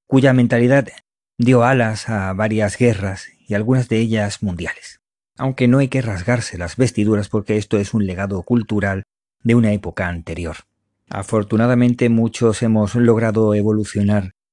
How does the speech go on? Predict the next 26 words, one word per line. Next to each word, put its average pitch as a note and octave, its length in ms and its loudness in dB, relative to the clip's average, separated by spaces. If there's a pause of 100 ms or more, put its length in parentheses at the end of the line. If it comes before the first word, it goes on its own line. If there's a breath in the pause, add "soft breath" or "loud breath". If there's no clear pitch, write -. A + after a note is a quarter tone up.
(120)
y G#2 440 0
creo G#2 240 -2
que G#2 160 -2
mejorar. E2+ 380 -8 (580)
No C3+ 100 4
me C3 140 4
quiero B2 200 6
desviar A#2 520 4
del A#2 140 4
asunto A#2+ 420 2
ya A2+ 180 0
que A2+ 140 0
este A#2 260 -2
tema A2+ 300 2
tiene G#2+ 240 0
mucho G2+ 400 0
tela E2+ 280 -8
que E2+ 120 -10
cortar. - 300 -10 (440)
Y B2+ 200 0
además, B2+ 440 4 (360)
sé B2+ 220 2
que B2 140 4
más B2 240 4
de B2+ 80 4
uno, A#2 600 4